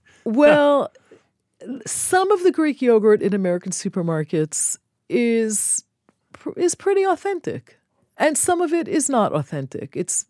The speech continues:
it's been, uh, thickened with various thickening agents. It hasn't really been strained. That's, you know, that's what you're looking for. I mean, for me, I think to my mind and to my palate, the greatest difference is that Am-,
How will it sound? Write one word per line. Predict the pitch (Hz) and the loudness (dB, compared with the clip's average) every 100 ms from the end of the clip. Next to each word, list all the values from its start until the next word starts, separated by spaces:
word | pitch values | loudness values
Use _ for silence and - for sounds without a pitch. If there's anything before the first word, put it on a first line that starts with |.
| - | -6
it's | 196 - | -6 -6
been, | 156 190 185 185 185 131 - | -2 -2 0 -2 -4 -8 -10
uh, | 147 143 | -12 -10
thickened | - 294 - 226 202 | -6 -4 0 0 0
with | 170 170 - _ _ _ | -2 -4 -6 _ _ _
various | 170 208 190 170 - | -2 2 4 2 0
thickening | 233 226 202 196 | -2 0 -2 0
agents. | 185 180 185 160 - | -2 -2 -2 -4 -6
It | 170 | -6
hasn't | 190 175 180 | -4 -4 -2
really | 190 180 165 | 0 0 0
been | 170 | -2
strained. | 170 - 208 196 180 170 | -4 -2 0 0 -2 -2
That's, | 170 240 - 214 | -2 -2 -2 -2
you | |
know, | 196 | -2
that's | 175 240 | -2 -4
what | 247 - | -8 -6
you're | 180 | -4
looking | 180 - 156 | -6 -6 -12
for. | - 156 139 139 - - - - | -8 -6 -6 -8 -16 -20 -20 -2
I | 226 | 2
mean, | 269 | 2
for | - 277 | 2 0
me, | 233 294 285 - | 0 0 -2 -2
I | 208 | -2
think | - 262 - - | -2 -4 -6 -8
to | 208 | -2
my | 214 240 | 0 0
mind | 233 208 208 190 | 0 0 0 0
and | 190 | -4
to | - | -4
my | 196 185 | -4 -4
palate, | - 180 170 180 185 | -6 -4 0 0 -2
the | 185 | -4
greatest | 156 175 185 214 - - _ _ _ _ _ _ _ - 160 | -2 0 2 2 0 -4 _ _ _ _ _ _ _ -8 0
difference | 180 175 - 240 254 - - - - - - _ _ _ - | 2 2 0 0 0 -2 -4 -6 -20 -20 -20 _ _ _ 2
is | 202 160 | 2 4
that | 202 - | 2 4
Am-, | 185 | 2